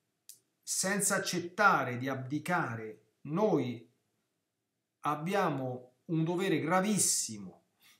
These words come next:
di cercare la verità, di ricercarla, di stare alla verità, di conoscere la verità.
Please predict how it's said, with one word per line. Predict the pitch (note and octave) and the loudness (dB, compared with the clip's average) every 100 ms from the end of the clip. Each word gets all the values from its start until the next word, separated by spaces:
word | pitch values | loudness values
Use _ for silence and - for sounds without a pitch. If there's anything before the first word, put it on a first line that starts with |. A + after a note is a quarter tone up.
| _ _ _ _ _ _ - _ | _ _ _ _ _ _ -20 _
di | D3 | -6
cercare | D3 E3+ E3+ - G3+ F3 C#3 | 0 0 0 4 4 4 2
la | B2+ | -4
verità, | A#2+ A#2 A#2 A2 - - _ _ _ _ _ _ | -4 -6 -6 -8 -10 -20 _ _ _ _ _ _
di | - C3+ | -10 -2
ricercarla, | D#3 E3+ D#3 D#3 - F3 D#3 A#2 G2+ - _ _ _ | 0 2 0 -2 0 2 2 0 -8 -14 _ _ _
di | - B2 E3 E3 | -12 -6 -2 0
stare | - - G3+ G3 F3 | 0 2 6 6 6
alla | C#3 B2+ | 2 0
verità, | A#2+ A2+ A2+ G#2+ - - _ - | -2 -4 -4 -8 -10 -20 _ -12
di | A#2 B2 F3 | -6 -4 -2
conoscere | F3 F#3 G3+ - C3 A#2 | 0 2 2 0 -4 -6
la | A2 | -8
verità. | G#2+ G#2 G2+ F#2+ - | -12 -16 -16 -18 -20